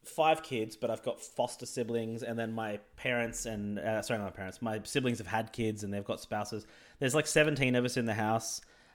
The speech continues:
um, and we have so many Christmas traditions, from the midnight mass to the cooking all day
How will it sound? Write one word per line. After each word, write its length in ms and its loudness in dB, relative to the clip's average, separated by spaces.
um, 580 4
and 160 4
we 80 2
have 160 2
so 240 2
many 160 2
Christmas 400 -2
traditions, 600 0
from 160 0
the 60 0
midnight 440 2
mass 340 0
to 120 0
the 100 -6
cooking 320 0
all 200 4
day 320 6